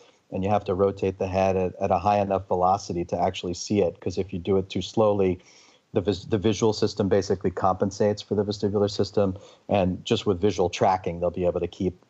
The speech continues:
their eyes stable. But if you get a fast enough rotation, uh, what you still have to worry about is that there's nystagmus in many of these patients. And so what you're looking for,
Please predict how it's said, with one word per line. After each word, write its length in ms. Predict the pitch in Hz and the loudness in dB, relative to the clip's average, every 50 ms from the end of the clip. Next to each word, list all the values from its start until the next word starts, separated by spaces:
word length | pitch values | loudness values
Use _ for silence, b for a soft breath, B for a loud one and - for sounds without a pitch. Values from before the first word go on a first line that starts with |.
| _ _ _ | _ _ _
their 180 | - 98 92 92 | 0 2 4 4
eyes 200 | 87 87 82 - | 4 2 0 -2
stable. 540 | - - 98 92 92 87 - - - - _ B B B B B B B - | -2 0 2 2 2 2 0 -2 -4 -6 _ B B B B B B B 0
But 260 | - 107 101 - - - | 2 2 2 0 -2 -2
if 180 | 123 113 - | -2 0 0
you 60 | 120 | -2
get 320 | 107 104 151 165 165 165 - - | 0 2 2 2 2 0 -6 -10
a 40 | 110 | -8
fast 380 | - - 123 - - - - - | -2 2 2 2 2 0 -4 -4
enough 220 | 113 110 104 - | -4 -4 -2 -4
rotation, 640 | 110 101 - - 131 127 120 - - 104 95 92 95 _ _ _ _ _ _ _ _ _ _ _ _ _ _ _ _ _ _ _ _ _ _ b b b b b b _ _ - | -6 -6 -2 -2 -2 0 0 -2 -2 -4 -4 -6 -10 _ _ _ _ _ _ _ _ _ _ _ _ _ _ _ _ _ _ _ _ _ _ b b b b b b _ _ -2
uh, 200 | 110 107 104 104 | 0 0 0 0
what 260 | 101 110 110 110 - | 0 -2 -4 -4 -6
you 40 | - | -12
still 320 | - - - 143 147 151 | -8 0 2 2 2 2
have 280 | 143 143 131 127 - - | 2 0 0 -2 -2 -4
to 120 | - 113 | -4 -4
worry 300 | 104 104 120 123 123 120 113 | 0 2 2 2 4 2 2
about 300 | 110 113 107 104 101 98 | 2 2 2 2 2 0
is 160 | 98 95 - | -2 -2 0
that 300 | 110 104 101 92 92 - b b b b b b b b _ - | 2 2 2 0 -2 -14 b b b b b b b b _ -4
there's 300 | 131 110 104 101 - - | 0 0 0 0 -2 -4
nystagmus 760 | 101 98 92 - 135 139 151 151 131 101 92 82 - - - - _ _ _ _ _ _ _ - | -4 -4 -4 0 2 2 4 2 0 -2 -6 -8 -8 -10 -16 -20 _ _ _ _ _ _ _ -6
in 120 | 107 101 | -4 -2
many 240 | 98 101 101 95 95 | 0 0 0 0 0
of 60 | 90 | -2
these 180 | 87 87 85 - | -2 -6 -6 -6
patients. 640 | - 90 78 - - - - - 113 - - - _ _ _ _ _ _ _ _ _ _ _ _ _ - | -4 -2 -2 -4 -4 -8 -18 -20 -18 -16 -18 -18 _ _ _ _ _ _ _ _ _ _ _ _ _ -4
And 480 | - 110 110 110 104 101 101 101 92 95 - _ _ _ _ _ | 0 2 2 2 2 2 0 -2 -6 -8 -14 _ _ _ _ _
so 200 | - - - 120 | -10 0 0 2
what 300 | 117 113 120 117 117 - | 2 2 2 0 0 -2
you're 240 | 117 107 104 104 101 - | 0 0 0 0 -2 -4
looking 480 | 113 110 147 170 170 - 160 143 135 | -2 2 2 2 2 2 -2 -2 -2
for, 580 | 127 _ - 117 107 101 95 95 95 98 101 | -2 _ 0 2 4 4 4 4 2 2 0